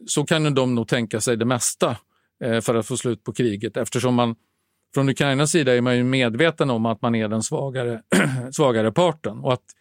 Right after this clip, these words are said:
i det långa loppet blir det ju väldigt svårt att stå emot ryssarna.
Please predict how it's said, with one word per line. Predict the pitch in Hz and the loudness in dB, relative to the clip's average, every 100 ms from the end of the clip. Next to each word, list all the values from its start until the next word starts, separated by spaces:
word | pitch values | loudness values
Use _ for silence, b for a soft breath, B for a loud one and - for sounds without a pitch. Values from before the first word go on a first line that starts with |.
| _ - | _ -2
i | |
det | 131 | 0
långa | 135 135 123 | 2 4 4
loppet | 160 160 - 113 | 2 2 -2 -4
blir | 127 117 | 0 0
det | 120 | 2
ju | |
väldigt | 113 110 107 | 2 0 -2
svårt | 160 180 127 - | 0 2 2 -2
att | 110 | -8
stå | - 117 | -2 0
emot | 127 180 147 - - | 4 2 0 -8 -8
ryssarna. | 131 120 110 113 | -4 -2 -4 -8